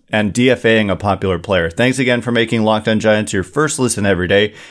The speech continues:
every day or tomorrow. I hope we're talking about Kyle Harrison getting called up, because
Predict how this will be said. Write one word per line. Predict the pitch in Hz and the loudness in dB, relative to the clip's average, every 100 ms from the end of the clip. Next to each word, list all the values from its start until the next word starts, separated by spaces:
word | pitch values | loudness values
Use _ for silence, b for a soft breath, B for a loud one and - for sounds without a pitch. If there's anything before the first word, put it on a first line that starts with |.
| B | B
every | 110 110 113 | -2 0 2
day | 110 | 4
or | 113 | 2
tomorrow. | 110 - 92 95 107 117 B B | 0 -4 0 2 2 0 B B
I | - 160 | -2 0
hope | 160 190 196 | 2 0 0
we're | 143 | 0
talking | 135 123 127 | 2 2 2
about | 113 104 - | 2 2 0
Kyle | 113 120 117 | 0 2 2
Harrison | 117 113 107 107 | 2 0 0 -2
getting | 98 98 92 | 0 0 0
called | 107 95 | 0 2
up, | 92 82 | 0 -2
because | 98 120 101 | -4 -2 -2